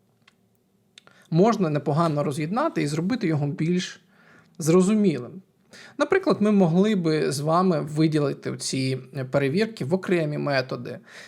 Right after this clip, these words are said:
і назвати як, наприклад, там, е, verify, е,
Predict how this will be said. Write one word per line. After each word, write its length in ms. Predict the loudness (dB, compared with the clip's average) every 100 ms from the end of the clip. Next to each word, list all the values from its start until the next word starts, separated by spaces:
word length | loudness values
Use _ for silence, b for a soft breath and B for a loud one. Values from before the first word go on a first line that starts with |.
| B
і 680 | -4 4 6 6 6 6 4
назвати 560 | 0 0 2 2 2 0
як, 420 | 0 2 0 -2 _ _ _
наприклад, 540 | -10 -10 -8 -6 -6 -4
там, 260 | -4 -4 -10 -12
е, 200 | -10 -8
verify, 840 | -6 -4 -4 0 2 4 4 2 0 -8 _ _ _ _ _ _ _ _ _ _ _ _ _ _ _ _ _ _ _ _ _ _ _
е, 160 | -16